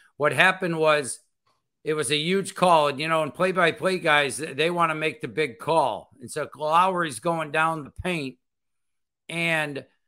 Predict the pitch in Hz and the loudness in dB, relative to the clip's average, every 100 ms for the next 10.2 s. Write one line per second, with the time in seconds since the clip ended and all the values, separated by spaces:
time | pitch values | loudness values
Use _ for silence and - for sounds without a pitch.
0 | _ - 139 - 185 175 165 175 165 - | _ -14 -10 -4 -2 0 0 0 0 -4
1 | 156 - - 175 180 160 - 165 151 156 | -14 -16 0 2 2 -2 -4 -2 -2 -2
2 | 160 151 147 151 147 117 98 120 147 135 | -2 -2 0 0 -2 -8 -4 -2 0 -2
3 | 147 135 131 135 - 127 110 110 135 117 | -4 -6 -4 -4 -4 -6 -6 -6 -4 -4
4 | 82 - _ _ _ _ _ _ 165 160 | -6 -16 _ _ _ _ _ _ -2 -2
5 | 139 - 170 185 165 - - _ _ _ | -4 -4 0 2 0 -2 -8 _ _ _
6 | _ - 160 196 - 143 - 220 196 - | _ -2 2 2 2 -8 0 4 4 2
7 | 107 95 220 208 135 - - 170 214 233 | -10 2 8 8 6 -10 -4 2 4 4
8 | 185 143 - 208 214 175 135 123 _ _ | 0 -6 -8 0 2 4 2 -2 _ _
9 | _ - 156 208 240 208 190 170 170 160 | _ -10 -4 0 0 -2 -4 0 2 2
10 | 151 - | -4 -12